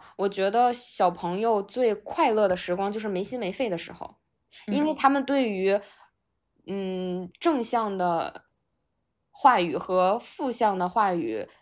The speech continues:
Speaker 1: 带给他们的能量可能没有那么的大，就是所以对于他们来讲，
Speaker 2: 嗯。
Speaker 1: 也许当下是不太开心的，或者当下很开心，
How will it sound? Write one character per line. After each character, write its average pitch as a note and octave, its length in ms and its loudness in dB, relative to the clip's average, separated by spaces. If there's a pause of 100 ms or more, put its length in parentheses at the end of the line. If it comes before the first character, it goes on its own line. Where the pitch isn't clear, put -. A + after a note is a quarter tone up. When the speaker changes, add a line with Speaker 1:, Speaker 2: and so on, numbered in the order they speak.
(140)
Speaker 1:
带 C#4 180 6
给 F3+ 100 2
他 - 160 -8
们 A3+ 180 -4
的 G3+ 400 2
能 F#3 260 -4
量 A#3+ 240 2
可 - 180 -8
能 F#3 160 -4
没 G#3+ 120 -4
有 C#4+ 180 2
那 B3 140 -2
么 A3+ 160 0
的 F3 400 -2 (680)
大， - 300 2 (560)
就 B3+ 100 -6
是 B3+ 60 -2
所 C#4 160 -2
以 C4+ 80 2
对 C#4 180 -2
于 C#4 40 -2
他 C#4 180 4
们 C4+ 100 2
来 A3+ 160 2
讲， F3+ 240 4
Speaker 2:
嗯。 - 60 -8
Speaker 1:
也 G#3 160 2
许 D#3+ 520 -2 (220)
当 C#4 180 4
下 C#4 220 4
是 G#3 120 -4
不 G3+ 100 -6
太 A3+ 160 0
开 A3 180 -2
心 G#3+ 220 -6
的， G2 240 -4 (180)
或 - 160 2
者 G3+ 120 2
当 A#3+ 200 -2
下 C4 200 4
很 F#3 220 -8
开 F#3+ 240 -2
心， F3+ 260 -4